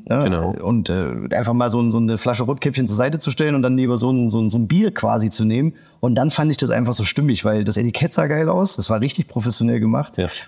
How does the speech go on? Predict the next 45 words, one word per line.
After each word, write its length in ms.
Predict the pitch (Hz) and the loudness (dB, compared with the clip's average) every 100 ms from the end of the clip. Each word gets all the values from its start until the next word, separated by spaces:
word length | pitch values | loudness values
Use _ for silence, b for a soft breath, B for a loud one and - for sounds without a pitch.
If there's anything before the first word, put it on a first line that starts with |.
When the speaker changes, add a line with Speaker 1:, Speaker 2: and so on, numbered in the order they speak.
| _ | _
Speaker 1:
Und, 320 | 135 120 - | 0 0 0
äh, 260 | - 120 113 | 0 0 0
dieses 340 | - 107 107 | 0 0 0
Thema 300 | - 139 131 | 0 0 2
Meeresbrise, 920 | 117 123 151 147 - 123 120 113 127 135 | 2 2 0 -2 -2 0 0 2 0 0
so 180 | 123 | 0
drumrum 500 | 110 117 117 117 147 | 0 0 0 2 0
mit 160 | 127 113 | 0 0
dem 240 | 113 113 | 0 2
Meersalz, 540 | 113 117 120 110 110 - | 2 0 0 0 0 -2
das 120 | 98 | -2
noch 140 | 110 | 0
leicht 280 | 110 110 - | 0 0 0
einzufärben, 800 | - 123 113 - 113 110 113 113 | -2 -2 -2 -2 0 0 0 0
also 200 | 107 101 | 0 0
so 100 | 104 | 0
Richtung 300 | 104 110 - - | 0 -2 -6 -2
Algen 440 | 139 127 113 117 | -2 0 2 2
und 120 | 110 107 | 2 2
sowas, 340 | 113 113 - | 0 0 -2
Speaker 2:
Ja. 180 | 113 101 | -2 0
Speaker 1:
fand 180 | 120 113 | 0 0
ich 140 | 107 | 0
echt 240 | 113 117 - | -2 -2 0
ein, 180 | 113 110 | 0 0
ein 160 | 110 | 0
sehr, 160 | 101 117 | 0 0
sehr 160 | 113 | 0
gelungenes, 640 | 110 110 113 117 107 - - | 0 0 2 2 0 -2 -2
äh, 160 | 95 | -4
Ding 260 | - 117 120 | 0 0 2
und 120 | 117 | 2
es 180 | 104 - | 0 0
war 100 | 98 | 0
auch 140 | 101 | 0
echt 180 | - 104 | 0 0
lecker 360 | 113 110 120 113 | -2 0 0 0
und 140 | 104 | 0
hatte 180 | 101 101 | 0 0
so 80 | 101 | 0
eine 120 | 104 | 0
richtig 260 | 110 - 101 | 0 -2 -2
schöne, 460 | - 107 104 104 - B B B - | 0 2 0 0 -4 B B B -4
ähm, 520 | 101 98 104 104 - | 0 2 2 0 0
ja, 260 | 104 98 | 0 -2